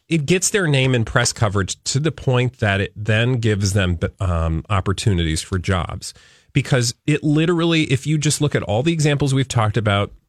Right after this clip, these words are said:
in terms of, uh, the blind items from Crazy Days and Nights or any of the other celebrity stories that we talk about, that, like, once the public is, you know, talking about someone and once there's a lot of coverage on someone, that person gets opportunities. The same, and you referenced this earlier, Jennifer Lawrence.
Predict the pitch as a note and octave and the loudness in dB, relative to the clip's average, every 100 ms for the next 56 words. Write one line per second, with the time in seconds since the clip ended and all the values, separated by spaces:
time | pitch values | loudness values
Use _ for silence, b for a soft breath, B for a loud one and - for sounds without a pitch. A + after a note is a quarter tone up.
0 | _ _ _ _ _ - A#2+ A#2+ A2 G#2 | _ _ _ _ _ 0 2 2 2 2
1 | G#2 F#2 - G2 E2+ D#2+ F2 F#2+ G#2 G#2 | 0 0 0 0 2 0 0 0 2 2
2 | G2+ G2 G#2 - G2+ G2 F#2+ E2+ E2+ F2 | 2 0 -2 -2 0 0 0 0 0 0
3 | C#3 C#3 - G#2+ C3 D#3 D3+ C3 A#2 A2 | 2 0 -2 0 2 2 2 2 2 0
4 | - G#2 G2+ G2 - F#2 F2+ C#2+ G2+ D3 | 0 0 2 0 0 -2 -2 -2 -2 -2
5 | D3 F#2+ F#2+ F#2 B B B B - C3+ | -2 0 2 0 B B B B -2 0
6 | B2 A#2 G#2+ A2+ G2 A2+ E3 - - C3+ | 2 2 0 0 2 2 0 -2 -4 -2
7 | - D3 C#3 - A2+ G#2+ - B2+ A2 G2+ | 0 2 0 2 0 0 -2 0 0 0
8 | - C3 C3 A2 F#2+ F2 E2+ - F2+ E2 | -2 -2 0 0 0 0 -2 -2 0 0
9 | D2+ D#2+ G2 B B B G2 G2+ F2 A2+ | 0 0 -2 B B B 0 2 4 2
10 | C3 B2+ A#2+ A2+ G#2+ A2 - D3 C#3 G#2+ | 0 0 0 2 0 0 -2 0 0 0
11 | F#2 F#2 F2+ F2+ F#2 F#2+ - A2 - F#2+ | 0 0 0 2 2 0 0 -2 -2 -2
12 | F2+ F#2 F2+ G#2+ - E3 B2+ C#2 - A#2+ | -2 0 -2 -2 0 0 2 0 -2 -2
13 | A2+ C#3 C3+ C3 A#2 A2+ A2 G2+ A#2 - | 0 2 0 0 0 2 0 0 -2 0
14 | A2 A2 - C3+ D3 G#2+ F2 G#2+ G2 G#2 | -2 -2 -2 -2 0 2 2 2 0 0
15 | G#2 G2 B2 E2 G2+ - | 0 2 2 0 -2 -6